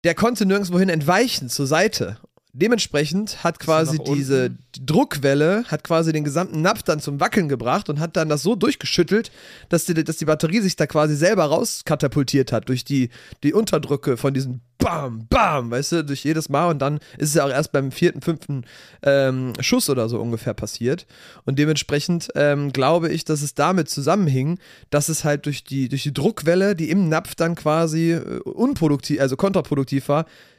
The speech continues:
Speaker 1: die Batterie quasi so rum, rumgeschüttelt hat, dass sie sich daraus selber
Speaker 2: Krank.
Speaker 1: rauskatapultiert hat. Und, und alter Schwede, das war echt crazy. Und das war auf jeden Fall, äh, ein Erlebnis. <laughs> Das wollte ich dir erzählt haben.
Speaker 2: <laughs>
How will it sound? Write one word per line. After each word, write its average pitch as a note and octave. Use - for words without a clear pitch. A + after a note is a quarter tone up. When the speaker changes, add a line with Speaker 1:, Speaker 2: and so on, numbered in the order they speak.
Speaker 1:
die C#3+
Batterie D3+
quasi D3+
so D3+
rum, F#3
rumgeschüttelt F3+
hat, C#3+
dass D#3
sie D3
sich C#3
daraus D3+
selber D#3
Speaker 2:
Krank. C3+
Speaker 1:
rauskatapultiert A2+
hat. F#2+
Und, E3+
und E3+
alter D#3+
Schwede, E3+
das D3+
war C#3
echt E3+
crazy. D3+
Und D#3
das D#3
war D#3
auf D3
jeden D#3
Fall, E3+
äh, E3
ein E3+
Erlebnis. E3+
<laughs> -
Das F3
wollte F3
ich -
dir -
erzählt F#3
haben. C3
Speaker 2:
<laughs> B2